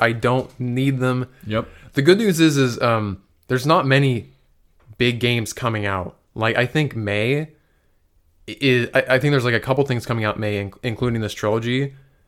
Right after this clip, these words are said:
Speaker 1: But, like, until then, there's not really anything big.
Speaker 2: We're having, in compared to past months, we're having a nice little lull.
Speaker 1: Oh my
Speaker 2: And that's,
Speaker 1: gosh.
Speaker 2: I,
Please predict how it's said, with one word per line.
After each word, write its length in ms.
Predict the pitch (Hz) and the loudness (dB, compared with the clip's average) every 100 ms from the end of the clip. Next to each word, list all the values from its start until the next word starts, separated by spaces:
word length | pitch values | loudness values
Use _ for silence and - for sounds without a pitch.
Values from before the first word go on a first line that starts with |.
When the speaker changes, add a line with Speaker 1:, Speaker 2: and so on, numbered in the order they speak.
| _ _ _ | _ _ _
Speaker 1:
But, 120 | 120 | 0
like, 180 | 123 127 | 2 2
until 320 | 123 117 160 | 0 2 2
then, 240 | 151 131 196 | 4 4 4
there's 180 | 131 107 | 2 2
not 180 | 135 | 0
really 200 | 143 139 127 | 4 4 4
anything 460 | 143 135 120 95 - - | 0 0 -2 -4 -8 -2
big. 360 | 110 196 120 | 2 4 4
Speaker 2:
We're 200 | 127 139 | 4 2
having, 440 | 120 165 208 185 127 | 4 2 4 2 0
in 140 | 135 139 | -4 -2
compared 600 | 135 123 110 123 151 143 | -2 -4 0 2 2 0
to 400 | 131 127 117 - _ _ _ _ _ _ _ - - | -2 0 -2 -6 _ _ _ _ _ _ _ -20 -12
past 380 | - 113 117 113 | -2 -2 -2 -2
months, 480 | 107 165 - - - | 0 0 -4 -12 -10
we're 60 | 123 | -2
having 220 | 156 151 | -2 0
a 20 | |
nice 260 | 123 135 127 | 0 -2 -2
little 220 | 127 107 | -4 -2
lull. 520 | 95 104 110 82 80 - - | -2 -2 -2 -4 -10 -12 -8
Speaker 1:
Oh 60 | |
my 140 | 110 92 | -6 -4
Speaker 2:
And 200 | 95 - | 0 2
that's, 280 | 127 92 90 | 2 0 -4
Speaker 1:
gosh. 200 | - - | -8 -14
Speaker 2:
I, 80 | - | -14